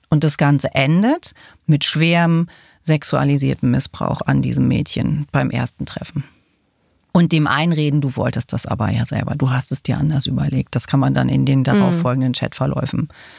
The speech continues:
Speaker 1: sehen. Und daraus macht dann eine Staatsanwalt-, sagt eine Staatsanwaltschaft, „Ja, aber irgendwie hat die ja auch mitgemacht.“ Und ich denke so, „Ja, hm, die ist aber einfach auch erst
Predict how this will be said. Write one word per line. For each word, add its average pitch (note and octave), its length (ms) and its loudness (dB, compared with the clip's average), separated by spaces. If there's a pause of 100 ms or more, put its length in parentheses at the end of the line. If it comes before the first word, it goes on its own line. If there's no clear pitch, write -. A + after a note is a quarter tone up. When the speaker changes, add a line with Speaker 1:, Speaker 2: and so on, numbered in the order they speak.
(440)
Speaker 1:
sehen. A#2+ 300 0
Und D#3+ 260 2
daraus F#3 420 0
macht F#3 240 -2
dann F3+ 120 2
eine D3+ 220 2
Staatsanwalt-, C#3 640 0
sagt C#3 200 -2
eine C3+ 160 2
Staatsanwaltschaft, C3 760 0
„Ja, B2+ 100 2
aber B2+ 200 -2
irgendwie E3 360 4
hat D3 160 0
die C#3+ 60 0
ja C3+ 120 0
auch - 140 -2
mitgemacht.“ A#2+ 540 -2
Und B2+ 140 -2
ich - 140 -4
denke D#3 280 0
so, D#3+ 320 2
„Ja, C#3 360 2
hm, F3 440 4
die E3+ 120 2
ist - 140 -2
aber D3+ 220 0
einfach D#3+ 380 0
auch D3 160 -2
erst C#3+ 280 0